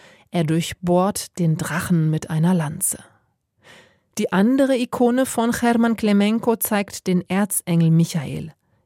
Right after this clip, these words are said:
In der einen Hand das Schwert, in der anderen die Waage,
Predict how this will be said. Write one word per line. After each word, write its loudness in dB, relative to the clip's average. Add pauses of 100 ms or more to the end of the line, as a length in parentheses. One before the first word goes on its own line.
In 2
der 0
einen 4
Hand 2
das -2
Schwert, -4 (340)
in 4
der 2
anderen 4
die 2
Waage, -2